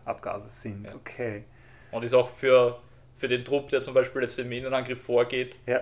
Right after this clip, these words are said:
Speaker 2: einfacher, weil er hat von hinten ein bisschen kühle Luft mit
Speaker 1: Mhm.
Speaker 2: und auch die Sicht wird automatisch besser, wenn ich so ein Gerät einsetze.
Speaker 1: Okay, also so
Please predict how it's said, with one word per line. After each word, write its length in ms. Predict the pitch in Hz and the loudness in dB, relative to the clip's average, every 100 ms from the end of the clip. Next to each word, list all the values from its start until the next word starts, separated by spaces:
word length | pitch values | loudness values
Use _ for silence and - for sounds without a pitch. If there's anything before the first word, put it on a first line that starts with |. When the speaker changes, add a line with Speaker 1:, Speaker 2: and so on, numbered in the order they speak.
| - | -4
Speaker 2:
einfacher, 720 | - 113 120 143 135 151 139 - - - | -6 -4 6 6 8 4 4 0 -18 -4
weil 120 | 120 | 2
er 40 | 120 | 2
hat 100 | 120 | 2
von 100 | 131 | -2
hinten 360 | 127 139 - 139 | -8 -12 -8 -8
ein 100 | 123 | -6
bisschen 220 | 131 131 | -8 -10
kühle 300 | - 147 151 | -10 -2 -2
Luft 380 | 151 165 - - | 0 -4 -6 -4
mit 180 | 175 139 | -2 0
Speaker 1:
Mhm. 240 | 147 160 - - - | -2 -4 -8 -20 -10
Speaker 2:
und 120 | 127 | 0
auch 140 | 123 123 | 2 2
die 100 | 127 | -4
Sicht 300 | - 123 - | -10 -10 -2
wird 100 | 123 | 0
automatisch 580 | 113 120 113 - 113 - | 0 -2 -10 -10 -12 -8
besser, 320 | 104 - 98 | -10 -8 -12
wenn 120 | 104 | -14
ich 80 | - | -14
so 120 | - | -12
ein 120 | 110 | -10
Gerät 280 | 110 101 - | -10 -12 -14
einsetze. 240 | - 113 - 113 | -14 -14 -12 -10
Speaker 1:
Okay, 100 | 107 | -8
also 140 | 110 | -10
so 540 | 104 117 110 110 110 | -6 -2 -2 -2 -4